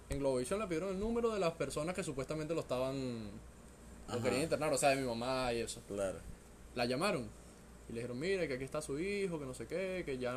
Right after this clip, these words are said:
Speaker 1: nos pudimos dar cuenta, porque sabes que ahí tienen personal que sí,
Speaker 2: Eh,
Speaker 1: médico y todo,
Speaker 2: calificado,
Speaker 1: exacto.
Speaker 2: ok.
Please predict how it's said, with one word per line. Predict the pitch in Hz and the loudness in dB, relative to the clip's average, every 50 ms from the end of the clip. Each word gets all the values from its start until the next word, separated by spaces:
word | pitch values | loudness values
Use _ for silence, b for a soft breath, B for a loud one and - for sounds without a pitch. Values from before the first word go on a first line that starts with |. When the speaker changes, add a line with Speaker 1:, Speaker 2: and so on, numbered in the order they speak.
| 127 139 | 0 -2
Speaker 1:
nos | 147 147 139 135 127 | -2 -2 -2 -2 -2
pudimos | - 131 127 120 135 151 | -2 -2 -2 -2 0 0
dar | 151 131 127 | -2 -2 -2
cuenta, | - 135 135 143 143 151 143 | -2 -2 -2 0 -2 -2 -2
porque | 131 117 - | -2 -2 -2
sabes | 120 107 127 | -2 -4 -4
que | - 147 | -4 -4
ahí | 143 | -4
tienen | 143 156 156 165 175 175 170 165 147 131 120 110 104 104 - | -4 -4 -4 -4 -4 -2 -2 -2 -2 -4 -4 -4 -6 -8 -8
personal | - 117 - - 110 101 95 104 113 | -8 -8 -8 -8 -8 -8 -8 -8 -6
que | 127 165 | -6 -4
sí, | 160 - 147 123 113 110 104 107 104 104 101 - - | -4 -2 -2 -2 -2 -2 -4 -4 -6 -6 -8 -8 -8
Speaker 2:
Eh, | 98 - | -4 0
Speaker 1:
médico | 120 139 139 | 2 2 4
y | 123 | 6
todo, | |
Speaker 2:
calificado, | 123 127 123 123 127 110 123 110 117 127 120 110 107 107 | 6 6 6 6 4 4 4 6 8 10 10 10 8 6
Speaker 1:
exacto. | 107 98 95 | 4 2 -2
Speaker 2:
ok. | - | -4